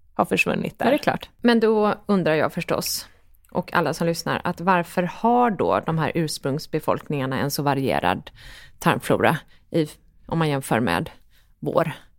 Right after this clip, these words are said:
Speaker 1: Mm.
Speaker 2: moderna människans tarmflora?
Speaker 1: Ja, men hypotesen, det är ju att det är livsstilen.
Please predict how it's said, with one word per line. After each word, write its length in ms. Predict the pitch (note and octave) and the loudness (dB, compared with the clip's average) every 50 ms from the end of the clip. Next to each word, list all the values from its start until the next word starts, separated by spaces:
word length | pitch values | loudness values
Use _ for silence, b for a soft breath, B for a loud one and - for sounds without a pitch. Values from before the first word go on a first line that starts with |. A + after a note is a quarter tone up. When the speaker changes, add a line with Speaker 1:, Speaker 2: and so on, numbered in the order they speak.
| _ - | _ -4
Speaker 1:
Mm. 120 | G#3+ F#3+ F#3+ | 0 0 2
Speaker 2:
moderna 400 | F#3+ E3+ D3 C3+ B2 C3 C#3 C3 - | 4 4 2 2 2 0 -2 -2 -2
människans 680 | - D#3+ D3 A#2+ B2+ - A#2 C3+ C#3+ - - - - _ _ _ _ | -2 -2 0 0 -2 -2 -4 -4 -4 -6 -8 -10 -10 _ _ _ _
tarmflora? 420 | - - C#3+ C#3 - G#2 F#2 D3+ C#3+ - - - _ b b b b - - | -6 -4 -4 -2 -2 -2 -2 -2 -4 -6 -12 -20 _ b b b b -12 -6
Speaker 1:
Ja, 80 | - | -4
men 120 | G3+ G#3 F#3+ | -2 -2 -2
hypotesen, 1160 | E3+ A#3 G#3+ - A#3+ A#3+ - - - C#4 B3 G3 E3+ E3+ D#3 - - - B3+ C4 F#3+ - - - b b b b b b | -2 -4 -4 -4 -6 -6 -6 -10 -8 -6 -4 -4 -4 -4 -6 -6 0 0 0 0 0 -2 -6 -12 b b b b b b
det 120 | - A3 | -2 0
är 120 | A#3 A3 F3 | 2 2 2
ju 180 | D3+ D3+ D3+ D3+ | 2 0 0 0
att 300 | D#3 D3+ - - - - _ _ _ _ _ _ _ - | -2 -2 -6 -12 -14 -14 _ _ _ _ _ _ _ -6
det 220 | F3 F#3+ G3 E3 | -4 -2 0 0
är 40 | C#3+ | -2
livsstilen. 1040 | E3 C#3+ G3+ G#3+ - - - - - - - - - - - G#3 G3 F#3 D#3 C#3+ | -2 -4 -6 -8 -8 -10 -6 -6 -6 -4 -4 -6 -6 -4 0 0 0 0 0 -6